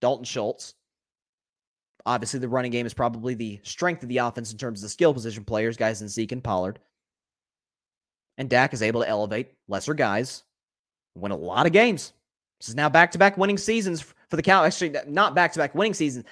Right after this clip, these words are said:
back-to-back ten-win seasons for the Dallas Cowboys. Dak is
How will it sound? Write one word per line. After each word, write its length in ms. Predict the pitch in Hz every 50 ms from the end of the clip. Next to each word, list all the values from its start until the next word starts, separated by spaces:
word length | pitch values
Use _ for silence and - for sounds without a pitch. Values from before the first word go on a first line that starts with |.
| - _ _ -
back-to-back 720 | 113 151 208 233 277 269 - - 202 170 208 214 208 214 -
ten-win 580 | - - 139 220 247 262 254 240 233 247 240
seasons 640 | 226 - - - 226 220 196 139 107 80 - - - _ _ _ _ _ _ _ _ _ _ _ _ _ _ _ _ _ _ _ _ _ _ -
for 80 | 143
the 80 | 131 135
Dallas 360 | 131 151 160 165 170 160 -
Cowboys. 600 | - 156 127 110 98 90 80 73 - - - - _ _ _ _ _
Dak 240 | - 143 160 156 170
is 320 | 156 139 127 - - -